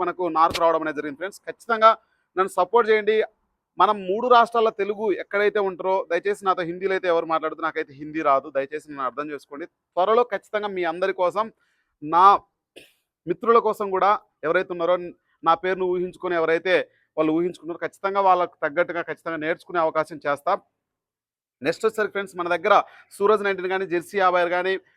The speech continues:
ఆ, డింపుల్ కానీ, విఎన్ఆర్ వన్ ఫోర్ ఫైవ్ కానీ, ఆ, డచ్ వెన్నెల కానీ, కృష్ణ కానీ, ప్రతి ఒక్క వెరైటీ మన దగ్గర దొరికే అవకాశాలు ఖచ్చితంగా ఉంటాయి. ఫ్రెండ్స్, ఖచ్చితంగా మనం సపోర్ట్ చేయండి. మీకు ప్రతి ఒక్కటి మన దగ్గర దొరికే విధంగా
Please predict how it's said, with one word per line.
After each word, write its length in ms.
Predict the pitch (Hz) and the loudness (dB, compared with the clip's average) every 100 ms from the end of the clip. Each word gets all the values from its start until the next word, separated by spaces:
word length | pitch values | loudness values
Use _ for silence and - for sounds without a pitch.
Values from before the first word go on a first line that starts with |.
| _ _ _ | _ _ _
ఆ, 80 | 160 165 147 | 2 2 4
డింపుల్ 340 | 165 190 233 202 | 0 -2 -2 2
కానీ, 240 | 185 180 185 180 _ _ - _ _ _ _ _ | 4 2 0 -4 _ _ -20 _ _ _ _ _
విఎన్ఆర్ 400 | 139 202 208 202 180 | -4 -2 2 2 0
వన్ 120 | 180 | -2
ఫోర్ 160 | 202 185 | -4 -2
ఫైవ్ 140 | 185 175 | 0 2
కానీ, 220 | 175 170 170 170 _ _ _ 123 147 | 0 0 -4 -8 _ _ _ _ -2
ఆ, 100 | 147 143 | -2 0
డచ్ 200 | 156 - 214 | -2 -2 -4
వెన్నెల 280 | 185 190 190 180 | -2 0 2 2
కానీ, 240 | 165 165 170 _ _ _ | 2 0 -6 _ _ _
కృష్ణ 360 | 180 170 208 202 185 | -8 -6 0 2 2
కానీ, 120 | 170 - | 0 -2
ప్రతి 220 | 220 - 254 | -4 2 2
ఒక్క 140 | 240 220 | 2 4
వెరైటీ 220 | 220 214 | 4 2
మన 100 | 196 180 | 0 0
దగ్గర 160 | 175 185 | 0 0
దొరికే 200 | 170 180 180 | -2 -2 -2
అవకాశాలు 380 | 170 170 170 165 | 0 0 -2 -8
ఖచ్చితంగా 400 | 156 - 185 175 170 | -10 -6 -2 0 -2
ఉంటాయి. 160 | 160 | -2
ఫ్రెండ్స్, 180 | 175 180 - | -6 -10 -10
ఖచ్చితంగా 320 | - - 226 208 | -10 -6 -6 -6
మనం 100 | 196 | -4
సపోర్ట్ 320 | 170 - 220 196 | -4 2 2 2
చేయండి. 300 | 190 185 190 190 _ _ 190 | 0 2 0 -2 _ _ -6
మీకు 240 | 220 240 247 202 | -4 -4 -2 0
ప్రతి 320 | 202 _ 247 233 | -2 _ -2 -2
ఒక్కటి 240 | 233 240 226 | 0 -2 0
మన 60 | 196 | 0
దగ్గర 160 | 185 190 180 | 0 0 -2
దొరికే 220 | 180 190 | -2 -2
విధంగా 220 | 180 180 | -2 -2